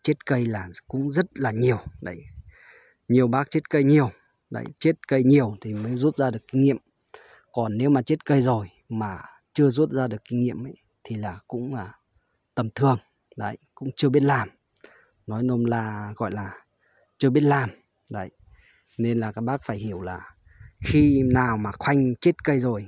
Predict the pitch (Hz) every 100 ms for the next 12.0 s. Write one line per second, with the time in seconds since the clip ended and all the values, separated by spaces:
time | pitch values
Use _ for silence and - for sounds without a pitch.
0 | - 113 131 - 90 78 - _ _ -
1 | 147 170 160 143 117 107 _ _ _ 139
2 | - - 139 131 123 113 - 139 135 127
3 | 101 - 160 151 135 113 _ _ _ _
4 | _ 113 117 127 - - - _ - 123
5 | 113 110 131 147 160 147 143 165 156 131
6 | - - - - - - 113 107 131 131
7 | 131 139 165 143 151 160 110 - - 131
8 | 120 120 117 - - - - - - 123
9 | 120 139 160 143 85 110 95 104 139 143
10 | 127 143 - 151 147 139 131 123 131 156
11 | 143 143 156 151 135 117 135 147 147 160